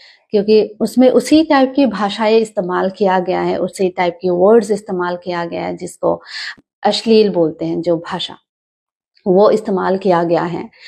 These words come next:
पहले गाने में, तो उनको अभी थोड़ी बहुत modify करके क्या किया गया, गाने को थोड़ी सी बेहतर बनाया गया है ताकि, अ, गाँव में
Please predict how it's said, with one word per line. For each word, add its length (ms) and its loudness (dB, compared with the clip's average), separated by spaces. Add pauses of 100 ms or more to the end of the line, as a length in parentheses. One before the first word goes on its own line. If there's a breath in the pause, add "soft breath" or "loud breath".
(420 loud breath)
पहले 300 6
गाने 300 -2
में, 160 -8
तो 100 -2
उनको 580 0
अभी 280 2
थोड़ी 320 -2
बहुत 360 -2
modify 580 2
करके 520 -4 (580 soft breath)
क्या 160 2
किया 280 2
गया, 200 0
गाने 340 0
को 140 0
थोड़ी 200 0
सी 140 -4
बेहतर 440 0
बनाया 420 2
गया 240 -2
है 220 -4 (440 loud breath)
ताकि, 540 2
अ, 60 -4
गाँव 580 2
में 460 0